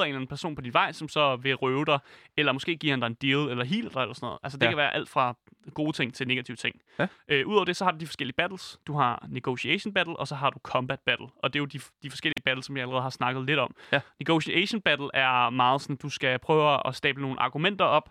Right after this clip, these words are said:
Speaker 1: og så skal du ligesom ødelægge dens andens resolve,
Speaker 2: Ja, lige
Speaker 1: som
Speaker 2: præcis.
Speaker 1: er deres, deres H P, deres liv og sådan noget.
Speaker 2: Ja.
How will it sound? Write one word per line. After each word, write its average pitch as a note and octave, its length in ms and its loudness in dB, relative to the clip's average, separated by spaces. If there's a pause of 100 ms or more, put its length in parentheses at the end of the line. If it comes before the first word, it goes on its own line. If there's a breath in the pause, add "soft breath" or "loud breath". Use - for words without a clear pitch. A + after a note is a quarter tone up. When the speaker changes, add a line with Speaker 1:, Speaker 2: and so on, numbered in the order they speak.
Speaker 1:
og C#3+ 120 -10
så D#3 100 -4
skal - 160 -12
du C#3 40 -16
ligesom D3 280 -4 (720)
ødelægge F3+ 360 4
dens D#3+ 220 -4
andens C#3+ 360 -2 (160)
resolve, D3 560 2 (160)
Speaker 2:
Ja, B2+ 160 6 (140)
lige - 60 2
Speaker 1:
som C#3 80 4
Speaker 2:
præcis. C3+ 200 6
Speaker 1:
er C#3 40 6
deres, - 340 -2
deres C3 220 0
H - 100 -6 (160)
P, C3 240 -4
deres B2 280 -2
liv C#3+ 200 -2
og B2 120 -6
sådan C#3 100 -6
noget. A#2 200 -2
Speaker 2:
Ja. A#2 80 0